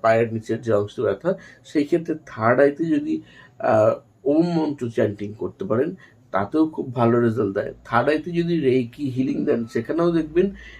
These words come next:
কোমর বা হাঁটুর ব্যথাগুলো কমে যায় খুব তাড়াতাড়ি। আর রেইকি যারা দেবেন সরাসরি, সেক্ষেত্রে ব্যথা স্থানে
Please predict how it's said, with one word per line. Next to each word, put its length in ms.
কোমর 340
বা 160
হাঁটুর 360
ব্যথাগুলো 460
কমে 320
যায় 220
খুব 260
তাড়াতাড়ি। 480
আর 200
রেইকি 340
যারা 220
দেবেন 340
সরাসরি, 500
সেক্ষেত্রে 480
ব্যথা 360
স্থানে 420